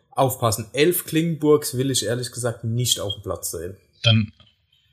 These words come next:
Speaker 2: hoffen wir mal, dass die aus dem Mannheim-Spiel was gelernt haben. Wir haben ja jetzt schon zweimal gegen Saarbrücken gespielt in der dritten Liga,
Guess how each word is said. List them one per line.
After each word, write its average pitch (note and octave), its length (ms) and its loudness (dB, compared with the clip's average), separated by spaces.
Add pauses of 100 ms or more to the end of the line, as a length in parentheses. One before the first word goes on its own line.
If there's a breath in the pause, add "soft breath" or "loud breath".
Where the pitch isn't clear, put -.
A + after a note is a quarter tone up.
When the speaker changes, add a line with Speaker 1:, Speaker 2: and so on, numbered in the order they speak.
(120)
Speaker 2:
hoffen C#3 240 0
wir C#3 80 2
mal, B2 160 2
dass A#2+ 320 -2
die C3 240 -6
aus A#2+ 180 -4
dem A2 140 -4
Mannheim-Spiel A#2+ 800 -2
was A2 220 -2
gelernt A#2 420 0
haben. A2+ 260 -2 (400 loud breath)
Wir G#2+ 120 0
haben C3 80 2
ja D3+ 80 2
jetzt C#3+ 140 2
schon C3 460 -2 (520)
zweimal E3+ 480 0
gegen D#3+ 200 -10
Saarbrücken D3 360 -8
gespielt - 320 -2
in E3 100 -4
der D#3+ 80 -12
dritten D#3+ 160 -10
Liga, F#3 240 -6